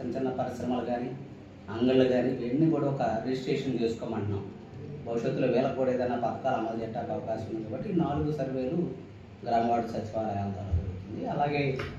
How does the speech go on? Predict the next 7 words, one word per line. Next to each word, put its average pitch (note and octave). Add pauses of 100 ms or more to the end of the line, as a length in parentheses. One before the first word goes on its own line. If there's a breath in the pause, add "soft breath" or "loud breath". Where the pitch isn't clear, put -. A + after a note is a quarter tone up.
(400)
గ్రామ C#3
పంచాయతీలు B2+
కానీ B2
శానిటేషన్, A#2+
త్రాగునీరు, A2
డ్రింకింగ్ A2
వాటర్, G#2